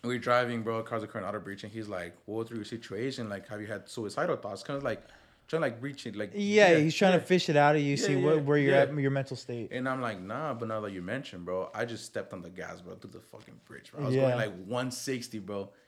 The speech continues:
Speaker 2: Yeah.
Speaker 1: And he's like, and I'm like, and I just turned to him, like, "You know what, bro? I do have some suicidal thoughts. What's up?"
Speaker 2: Yeah.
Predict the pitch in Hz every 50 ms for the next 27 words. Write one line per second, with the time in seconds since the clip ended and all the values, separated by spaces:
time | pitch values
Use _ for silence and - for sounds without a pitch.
0 | _ 143 139 135 135 135 131 123 120 - - - 113 117 117 117 113 113 104 104
1 | 101 95 92 104 110 110 110 110 104 104 104 104 101 - - - - 135 135 -
2 | 127 110 104 98 95 101 104 110 117 113 120 113 107 113 113 - 135 139 143 107
3 | 92 - 104 95 - - 101 92 90 - 95 95 92 - - 110 104 - - -
4 | 101 - - 135 131 113 107 120 - - - _ - 131 127 127 123 123